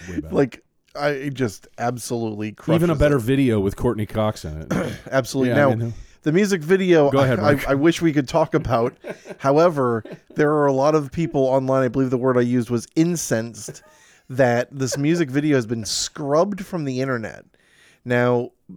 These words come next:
Speaker 2: Seth did a little digging and found that it is apparently something to do with copyright, which is a shame. There's a thirty-second clip that we were able to see <laughs> on Apple, and I almost wish I hadn't seen it 'cause it's too much of a tease.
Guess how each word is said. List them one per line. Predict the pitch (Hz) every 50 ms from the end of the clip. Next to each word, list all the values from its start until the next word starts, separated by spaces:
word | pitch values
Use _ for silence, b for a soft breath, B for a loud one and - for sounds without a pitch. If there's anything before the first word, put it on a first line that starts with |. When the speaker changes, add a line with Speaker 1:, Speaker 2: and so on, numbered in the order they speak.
| - 190
Speaker 2:
Seth | - - - 180 170 160 - -
did | 156 147 135
a | 135 131
little | 131 131 127 127 127
digging | 120 113 139 123 113 123 123 120 123 127 127
and | - 123 127 120 113
found | - 139 120 120 120 120 120 120
that | 117 117 117
it | 113
is | 117 113 107
apparently | 113 - 127 127 127 120 120 117
something | - 131 123 120
to | 117
do | 113 120
with | 117 117 107 -
copyright, | - - 180 180 170 - 127 110 107 107 107 117 143 - b b b b b b b b
which | - 135 120 -
is | 151 131
a | 143 127
shame. | - - - 165 135 117 107 107 101 98 101 - B B B B B B
There's | _ 139 135 135 120
a | 120
thirty-second | - - - 160 185 220 254 233 196 - - 208 - - 208 202 175 -
clip | - - - - 202 202 135 90 - _ - - _ _ _ _ _ _ _ _ _ _ _
that | - 127 131 127 120 120 123 - - _
we | 151 131 127 135 131
were | 135 135 131
able | 131 139 135 131 120
to | - 139
see | - - - - 143 123 117 113 113 127 117 -
<laughs> | - -
on | 139 127 120 123 123 123 120 113 b b b b b b _
Apple, | 139 156 175 175 - - 120 113 107 104 b b b b b b b
and | - 131 131
I | 135
almost | 147 170 202 208 185 156 151
wish | 156 165 143 -
I | 127
hadn't | 104 95 127 151 151 147 135 117
seen | - - - 151 139 123
it | 120 -
'cause | - 120 113
it's | 110 - -
too | - - 202
much | 190 165 135
of | 131 113
a | 104
tease. | - - - - 170 151 - 113 104 98 90 87 107 -